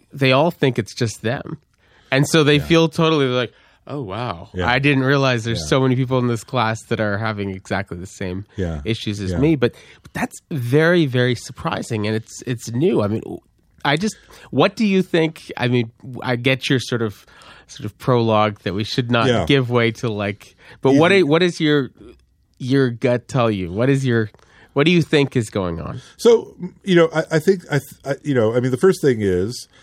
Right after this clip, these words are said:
Speaker 2: I mean, I think of my own youth. I think of myself when I was, uh, say, the age of the kids who seem to be in the, in the, in the center of the, of the curve, you know, who are really experiencing, uh, severe anxiety.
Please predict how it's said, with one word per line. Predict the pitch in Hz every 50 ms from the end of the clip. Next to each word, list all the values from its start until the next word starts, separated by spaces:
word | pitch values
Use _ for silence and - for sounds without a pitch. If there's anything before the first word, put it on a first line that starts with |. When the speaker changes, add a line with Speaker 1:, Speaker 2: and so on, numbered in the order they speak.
| _ _ -
Speaker 2:
I | -
mean, | 143 156 165
I | 160
think | 156 180
of | 170 156
my | 147 135
own | 131 131 127 120
youth. | 101 90 85
I | 107
think | 101 135 135 113
of | 120 107 92
myself | 101 107 110 107 98 - - 113 107 101 - -
when | 101 95
I | 90 90
was, | 87 85 87 85 80 76 - - _ _ _ _ _ _ -
uh, | 92 87 85 82 80 80 80 78 78 78 76 76 71
say, | 69 - 92 87 82 80
the | 80 78 87 90 92
age | 92 92 92 90 82 76 92
of | 85 80 80 78 71 - _ _ _ _ _ _
the | - 92
kids | - - 98 90 87 82
who | - 98
seem | 85 - - 92 80
to | - 90 85
be | 87 85 85 85
in | 80 78
the, | 76 78 76 76 78 82
in | 82 78
the, | 80 73 73 71 71 80
in | 80 76
the | 76 71 71 -
center | - - - 92 85 85 80 78
of | 76 76
the, | 76 76 76 73 - _ _ _ _ _
of | - 80 73
the | 80
curve, | - - - 87 76 71 73 71
you | 76
know, | 76 76
who | 73 76
are | 76
really | 80 82 78 78
experiencing, | 78 76 - - 87 78 76 76 71 - 76 71 71 71 67 - _ _ - - _ _ -
uh, | 78 73 71 73 73
severe | 73 - - 80 82 80
anxiety. | 76 71 71 71 69 76 73 78 78 73 67 65 65 69